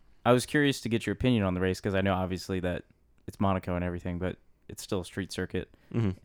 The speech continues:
Speaker 1: I was curious what you thought of it. And I, you know,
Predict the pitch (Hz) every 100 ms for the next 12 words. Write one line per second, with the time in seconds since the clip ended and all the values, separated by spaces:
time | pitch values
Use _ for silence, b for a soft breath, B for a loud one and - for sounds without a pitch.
0 | - 90 - 98 90 87 - - - _
1 | _ _ _ _ _ _ _ _ - 104
2 | 98 - 98 - 117 110 107 110 - b
3 | b b b 120 123 131 - - 156 117